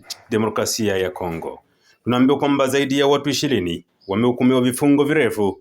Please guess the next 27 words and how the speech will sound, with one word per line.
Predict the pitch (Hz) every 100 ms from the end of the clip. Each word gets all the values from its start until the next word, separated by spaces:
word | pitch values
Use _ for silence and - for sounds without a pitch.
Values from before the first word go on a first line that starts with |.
| -
kwa | 120
uhusiano | 123 117 120 107 98 98
wao | 92 90 85 - _ 98
na | 104 -
A | 135 117
D | 113 120 -
F | 117 95 - - _ _ -
huko | 139 107
Beni. | 82 85 71 67 _ - - _ _ - _
Mahakama | 95 98 131 151 143
ya |
kijeshi | 143 135 139 160 170 139 131 -
ya | 131
Beni | 113 101 80 71 - _ _ _
katika | 98 135 131
mkoa | 120 135 131
wa | 127
Kivu | 131 127 120
Kaskazini, | 123 - 117 98 80 76 _ _ _ -
mashariki | 82 98 104 120
mwa | 131 117
D | 123 123
R | 120
C, | 117 110 95 - _ _ _ _
siku | - - 123 143
ya | 131 127
Jumatatu, | 127 131 120 101 85 98 110